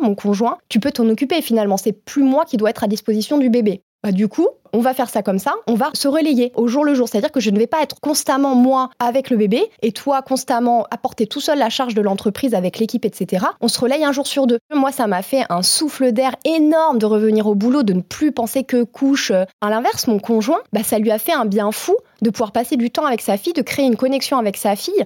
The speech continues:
et de se décharger, de se délester un peu de cette équipe qu'il avait, des partenaires à gérer, et cetera. On revenait à un équilibre. Et là,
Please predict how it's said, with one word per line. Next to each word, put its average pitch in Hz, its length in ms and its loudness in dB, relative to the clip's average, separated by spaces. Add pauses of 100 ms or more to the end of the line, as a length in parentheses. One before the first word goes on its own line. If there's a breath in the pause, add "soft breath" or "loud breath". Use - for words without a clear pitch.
et 254 100 0
de 240 100 2
se 247 140 0
décharger, 277 580 -2
de 330 60 -10
se 233 100 -2
délester 269 420 0
un 233 160 0
peu 339 180 -4
de 240 100 2
cette 185 300 -4
équipe 254 280 -2
qu'il 240 200 0
avait, 240 380 2
des 190 120 0
partenaires 269 540 0
à 208 100 2
gérer, 226 280 2
et 269 80 0
cetera. 294 420 -2
On 202 140 2
revenait 226 420 0
à 311 120 2
un 226 120 0
équilibre. 233 540 0
Et 196 100 0
là, 220 140 0